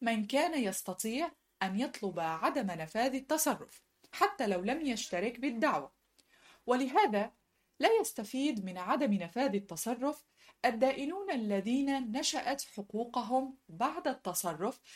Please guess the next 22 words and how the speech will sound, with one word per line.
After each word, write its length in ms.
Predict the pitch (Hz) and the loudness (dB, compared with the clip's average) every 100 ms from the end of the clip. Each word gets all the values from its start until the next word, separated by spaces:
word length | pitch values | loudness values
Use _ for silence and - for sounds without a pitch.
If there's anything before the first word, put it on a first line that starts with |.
| - - | -4 2
الذي 420 | 277 370 247 202 | 4 4 2 -2
تقرر 840 | - 175 240 277 269 240 240 233 - | -4 -8 -6 -2 -2 2 2 2 -2
عدم 400 | 175 220 233 233 | -2 0 0 2
نفاذه. 500 | 254 269 214 160 143 _ _ _ _ _ _ _ _ _ _ _ _ _ _ - - - - 262 | 0 2 0 0 -6 _ _ _ _ _ _ _ _ _ _ _ _ _ _ -20 -20 -20 -2 4
لكن 320 | 294 294 302 | 4 4 -2
إذا 280 | 294 294 302 | 0 2 0
كان 360 | 302 480 311 | 0 -2 0
محل 360 | 214 - 330 247 | 0 0 0 0
التصرف 800 | 208 180 - 277 277 349 - - _ 190 | -2 -4 -2 -2 0 -2 -2 -18 _ -2
الذي 400 | 202 254 208 180 | 0 0 0 -4
تقرر 600 | 180 - 359 311 220 180 | -8 0 2 2 0 -2
عدم 440 | 165 233 233 165 | 0 0 0 -2
نفاذه 640 | 156 156 240 262 214 277 - _ _ _ _ - | -6 -6 -2 0 2 -2 -6 _ _ _ _ 2
مبلغا 480 | 392 285 226 180 170 | 4 4 2 0 -2
من 220 | 175 170 | -4 -6
النقود 640 | 170 175 - 302 339 339 - _ | -6 -6 -2 2 2 0 -8 _
سلم 520 | - - 392 233 185 175 | -4 4 4 4 -2 -6
إلى 320 | 170 175 165 | -10 -8 -8
المتصرف 760 | 160 160 170 175 349 392 - | -8 -10 -8 0 0 0 -2
إليه 500 | 202 185 165 196 240 - _ - - _ - | -4 -4 0 -2 -2 -10 _ -20 -20 _ 2
أو 120 | 294 | 2
دينا 440 | 285 339 302 170 | 4 2 2 -2